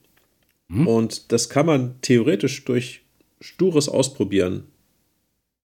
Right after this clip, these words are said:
Speaker 2: hinkriegen, indem man einfach alle Möglichkeiten durchtestet. Das sind zwar sehr viele, so könnte man das nicht in der Realität machen, bräuchte man etwas, ein bisschen was Cleveres, aber es ist für mich erstmal keine Kreativität,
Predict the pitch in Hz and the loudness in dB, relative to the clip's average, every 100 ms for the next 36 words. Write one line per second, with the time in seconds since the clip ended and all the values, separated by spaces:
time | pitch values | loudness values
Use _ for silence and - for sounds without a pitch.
0 | _ 107 101 101 98 98 104 113 104 127 | _ -4 -4 -4 -6 -6 -10 -10 0 2
1 | 127 120 120 110 135 123 131 - - 104 | 2 0 -2 0 0 0 -2 -6 -4 -4
2 | 101 98 107 - 98 - 101 - 120 147 | -2 -2 -4 -4 -10 -8 -8 -6 -4 0
3 | 131 117 104 165 180 196 - _ - 110 | 4 4 4 2 0 0 -2 _ -8 -6
4 | - 123 117 107 104 110 - 104 98 95 | 0 0 0 -2 -2 -4 -4 -2 -2 -2
5 | 180 - 135 131 135 127 - - - - | -2 -4 -4 -4 -4 -8 -18 -20 -20 -20
6 | _ - 110 110 104 101 101 101 - 101 | _ -2 0 0 -2 -2 -4 -6 -6 -8
7 | 107 95 90 - 151 160 127 117 - - | -8 -6 -6 -4 0 4 4 2 0 -8
8 | - - - - - _ _ - 113 110 | -20 -20 -20 -20 -20 _ _ -4 0 4
9 | 113 110 110 - 104 127 - 123 120 - | 6 6 4 0 -4 -2 0 0 0 -6
10 | - _ _ _ _ _ _ _ _ - | -20 _ _ _ _ _ _ _ _ -6
11 | 110 120 - 117 117 117 104 117 123 - | -4 -4 -4 0 -2 0 0 2 0 2
12 | 117 107 107 110 - 101 - | 2 2 -4 -6 -2 -4 -4